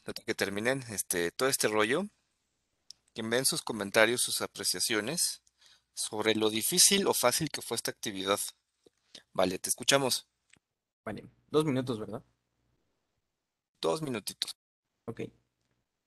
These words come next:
Speaker 2: Este, mm, desde nuestra perspectiva, el descubrimiento científico más importante del siglo veintiuno, eh, es nada más y nada menos que el,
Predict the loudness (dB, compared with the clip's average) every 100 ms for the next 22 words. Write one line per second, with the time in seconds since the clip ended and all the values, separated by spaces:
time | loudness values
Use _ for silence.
0 | -8 -6 -4 0 2 2 0 -2 0 0
1 | 2 2 2 4 2 0 -2 0 2 0
2 | -2 -2 -2 -2 0 0 0 -2 -6 -4
3 | -6 -4 -2 -2 -2 -2 -4 -2 -2 -2
4 | -2 0 0 -2 -2 0 2 0 -2 -2
5 | -2 -6 _ _ _ _ _ -4 -2 -2
6 | -2 -2 0 2 4 2 0 0 0 0
7 | -2 -4 -4 -2 -2 -4